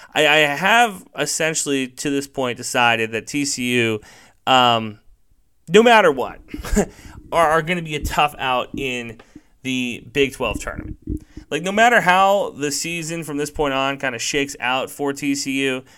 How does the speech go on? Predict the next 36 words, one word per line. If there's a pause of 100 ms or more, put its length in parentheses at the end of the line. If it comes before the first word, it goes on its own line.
(680)
we're
in
February
now.
Wins
are
gonna
be
a
little
bit
harder
to
come
by
as
teams
kind
of (560)
get
into
the
rotations,
get
into
the, (420)
uh,
substitutions
that
they
like. (500)
I'm
not
all
that
concerned